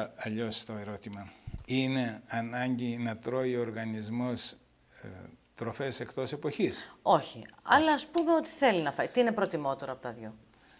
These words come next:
Speaker 1: Λοιπόν, και η κατάψυξη, η, η κατάψυξη το μόνο που κάνει είναι να συντηρήσει αυτά, αυ-, αυτά τα στοιχεία που είχε, να τα παγώσει και να τα συντηρήσει. Δεν αλλοιώνει τίποτε, δεν καταστρέφει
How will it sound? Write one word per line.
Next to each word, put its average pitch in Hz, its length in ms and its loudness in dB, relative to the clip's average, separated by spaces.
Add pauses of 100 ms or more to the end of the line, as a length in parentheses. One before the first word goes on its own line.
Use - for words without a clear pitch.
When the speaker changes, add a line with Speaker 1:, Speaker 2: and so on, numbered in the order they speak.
(140)
Speaker 1:
Λοιπόν, 120 380 -4 (160)
και 147 100 2
η 147 100 2
κατάψυξη, 120 760 -2 (400)
η, 117 100 -8
η 110 300 -8
κατάψυξη 123 600 0
το 123 120 -2
μόνο 135 280 2
που 110 160 -6
κάνει 127 460 -4
είναι 139 220 0
να 120 160 2
συντηρήσει 120 840 0
αυτά, 127 480 -2 (540)
αυ-, - 180 -10 (220)
αυτά 139 200 2
τα 131 120 0
στοιχεία 127 480 2
που 113 300 -10
είχε, 117 520 -2
να 131 100 2
τα 117 140 2
παγώσει 113 520 0
και 131 120 -2
να 120 100 2
τα 117 80 -4
συντηρήσει. 120 560 -2
Δεν 135 240 0
αλλοιώνει 107 420 -4
τίποτε, 139 360 -2
δεν 139 160 0
καταστρέφει 110 640 -4